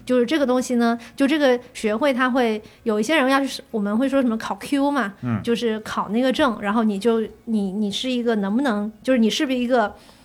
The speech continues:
Speaker 1: 对于感官有一个大家一致的认同的评价体系的人，然后你去评价每一杯咖啡是怎么样，
Speaker 2: 嗯。嗯。
Speaker 1: 然后呢，会形成一个评分。就比如说那个 Blue Bottle 会说他的豆子都是八十四分以上，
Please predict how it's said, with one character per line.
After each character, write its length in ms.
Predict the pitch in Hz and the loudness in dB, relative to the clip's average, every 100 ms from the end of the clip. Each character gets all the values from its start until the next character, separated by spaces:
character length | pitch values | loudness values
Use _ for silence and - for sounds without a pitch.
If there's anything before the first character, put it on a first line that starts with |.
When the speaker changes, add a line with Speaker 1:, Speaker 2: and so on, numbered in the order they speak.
| _ | _
Speaker 1:
对 200 | - 294 | 4 4
于 340 | 208 214 220 226 - _ - | 4 0 -2 -4 -14 _ -2
感 260 | 226 202 | -2 0
官 340 | 226 262 277 330 - - | 4 4 4 -2 -14 -8
有 160 | - 208 | -2 0
一 120 | 196 | 0
个 300 | 220 233 208 202 - | 2 4 2 -4 2
大 140 | 269 | 4
家 160 | 247 233 | 6 4
一 160 | 240 240 | 4 2
致 240 | 370 339 | 4 4
的 160 | 208 214 | 4 2
认 180 | 269 | 4
同 240 | 240 220 202 | 4 2 0
的 160 | 214 208 | 0 0
评 160 | 208 | -2
价 120 | 214 233 | 0 0
体 160 | 226 | -2
系 140 | 208 254 | -2 2
的 100 | 226 | 4
人， 280 | 196 202 | 2 2
然 100 | 220 | 2
后 100 | 220 | 4
你 160 | 220 196 | 2 0
去 300 | 196 233 214 202 - | -2 0 0 -2 -6
评 240 | 220 208 | -2 2
价 160 | 254 233 | 2 2
每 140 | 196 | 2
一 100 | 185 | 0
杯 160 | 214 226 | -2 0
咖 160 | 247 | 0
啡 160 | 240 262 | 2 2
是 180 | 254 247 | 2 -4
怎 140 | 196 | -6
么 60 | 190 | -2
样， 220 | 226 247 240 - | 2 2 0 -10
Speaker 2:
嗯。 100 | 123 | -4
嗯。 40 | 117 | 0
Speaker 1:
然 120 | 226 | 2
后 120 | 240 | 4
呢， 140 | 247 240 | 4 4
会 300 | 269 247 208 | 4 2 0
形 220 | - 226 | 0 2
成 120 | 240 | 4
一 40 | |
个 80 | 240 | 2
评 200 | 240 208 | 0 -2
分。 220 | 214 277 320 - - | 0 0 -2 -20 -20
就 120 | - 285 | -2 -2
比 120 | 214 | 0
如 120 | 196 | -4
说 360 | 196 277 285 302 - - | 0 2 2 0 -12 -4
那 320 | 247 240 220 | 2 4 2
个 440 | 214 202 185 - - 233 - | 0 0 0 -2 -8 -14 -4
Blue 160 | 247 277 | 2 4
Bottle 280 | 349 370 240 | 4 2 2
会 140 | 214 | 2
说 220 | 214 220 | 0 0
他 180 | 202 226 | 0 0
的 100 | 233 | 0
豆 200 | 226 226 | 2 0
子 120 | 202 | 0
都 200 | 190 214 | -4 -4
是 180 | 220 220 | -2 -4
八 220 | 208 240 | 0 2
十 80 | 262 | 2
四 180 | 254 294 | -2 -4
分 180 | 240 226 | 0 -2
以 80 | 208 | -2
上， 280 | - 208 | -2 -4